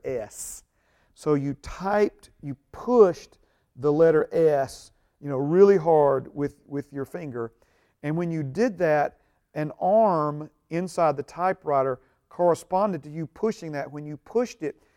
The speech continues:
it, it manipulated an arm to swing up and slap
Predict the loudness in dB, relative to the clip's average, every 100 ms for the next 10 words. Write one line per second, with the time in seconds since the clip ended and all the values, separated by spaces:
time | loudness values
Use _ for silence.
0 | _ _ -2 -2 -4 _ _ _ -12 -10
1 | -10 -6 -4 -4 -4 2 2 2 -2 -4
2 | -8 -8 -4 -2 -2 -8 -14 -20 -14 -12
3 | -8 -4 -4 -4 -12 -18 -16 -10 -4 -2
4 | -2 -6